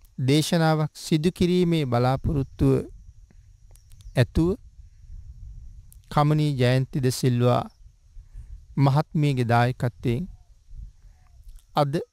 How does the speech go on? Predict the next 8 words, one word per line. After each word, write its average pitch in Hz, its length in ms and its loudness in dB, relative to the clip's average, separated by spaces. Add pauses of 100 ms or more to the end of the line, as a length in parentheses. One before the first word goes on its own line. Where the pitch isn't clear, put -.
(260)
වෙනත් 143 460 0
ධර්ම 131 360 0
දේශනාවක් 117 840 -2 (800)
එතුමිය 123 380 0
වෙනුවෙන් 120 420 0
අපි 131 140 -2
සිදු - 280 -2
කරමු. 120 380 -4